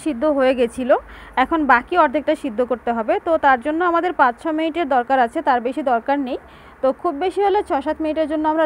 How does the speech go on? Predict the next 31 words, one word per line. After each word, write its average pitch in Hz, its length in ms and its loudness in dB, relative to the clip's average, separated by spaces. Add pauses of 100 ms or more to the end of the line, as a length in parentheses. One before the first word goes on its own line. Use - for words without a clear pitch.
রান্না 254 300 0
করব। 302 180 -2 (540)
চাইলে 269 300 4
ঢাকনা 285 320 -2
লাগিয়ে 254 280 -2
দিতে 339 220 -4
পারেন, 381 200 4 (120)
চাইলে 262 220 0 (100)
খোলাও 302 320 2
রান্না 202 260 -2
করতে 208 280 -8
পারেন। 180 200 -6 (260)
আমি 269 200 -4
heat 294 140 -6 (120)
medium 262 340 -4
করে 320 120 0 (100)
ঢাকনা 262 300 -4
লাগিয়ে 240 300 -2
দিয়েছিলাম। 311 400 -4 (760)
আর 226 80 2 (100)
মোটামুটি 302 340 -2 (100)
পাঁচ 240 220 4
ছ - 20 -20 (140)
মিনিট 320 180 -2 (100)
পর 262 140 2 (160)
এই 269 140 0
হচ্ছে 294 180 -4 (100)
সবজির 269 360 -4
texture, 247 360 -4
আপনি 311 120 -6 (100)
দেখতে 247 180 -6